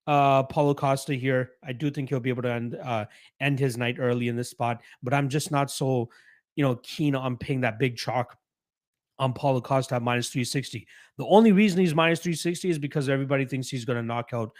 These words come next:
Luke Rockhold. So why not just take the knockout here at minus one fifty on DraftKings is what you can get. I see up to minus one seventy-five, which is probably the better way to go rather than taking that money line. Uh, 'cause if Luke Rockhold can survive that,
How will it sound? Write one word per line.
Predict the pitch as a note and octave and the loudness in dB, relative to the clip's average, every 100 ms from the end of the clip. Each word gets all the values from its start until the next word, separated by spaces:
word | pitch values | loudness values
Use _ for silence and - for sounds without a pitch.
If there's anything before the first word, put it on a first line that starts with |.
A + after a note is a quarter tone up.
| - - - | -20 -16 -4
Luke | B2+ A#2+ | -2 2
Rockhold. | B2 A2+ - - | 2 0 -4 -14
So | - F3+ | -6 -4
why | D3 D3+ D3+ | -2 0 0
not | C#3 C3 | 0 -2
just | C#3 C#3 - | -4 -6 -4
take | B2+ | -4
the | C3+ | -4
knockout | B2 B2+ A#2+ A2+ G#2+ | 0 0 -2 -6 -4
here | B2 A2+ - - - | -4 -4 -6 -10 -6
at | B2 | 0
minus | B2 B2 A#2+ | 2 2 0
one | C#3 A#2+ | -4 -4
fifty | C3+ A#2+ A#2+ | -4 -4 -2
on | A2+ G#2 | -4 -4
DraftKings | C#3 B2 A#2+ B2+ | 0 0 0 -4
is | A2+ | -8
what | A#2 A#2 - | -6 -6 -6
you | |
can | A2 A2 | -8 -6
get. | A#2+ A#2 - - - | -2 -4 -6 -20 -4
I | C3 | -2
see | C3 C3+ | 0 0
up | B2+ | -2
to | - | -2
minus | A#2+ A#2 - | -2 -2 -4
one | A#2+ | -8
seventy-five, | - A2+ A2 B2 A#2 | -6 -6 -4 -2 -2
which | A2 A2+ | -2 -8
is | A2 | -8
probably | - A#2 A2+ A2+ G#2 - - - | -6 -4 -4 -4 -4 -8 -8 0
the | |
better | C3 C#3+ C#3 | 4 6 6
way | C3+ | 6
to | B2 | 4
go | C3+ C#3 G#2 | 4 4 2
rather | A2+ A2 | -2 -2
than | A#2 | -4
taking | A2+ B2 B2 | -4 -4 -4
that | A2+ G#2+ | -2 -2
money | A#2 C#3 | 0 0
line. | G#2 F#2+ - - - - | -2 -8 -16 -20 -20 -8
Uh, | B2 | -4
'cause | A#2+ D#3+ C#3 | 0 2 2
if | D#3 | 2
Luke | D#3 E3 | 2 6
Rockhold | E3+ E3+ F3 E3+ - | 8 6 4 2 2
can | D#3 | -2
survive | D3 D3+ A#2 B2 D3+ F3 C3 | 0 -2 0 2 6 6 6
that, | B2+ A2+ - | 2 2 -2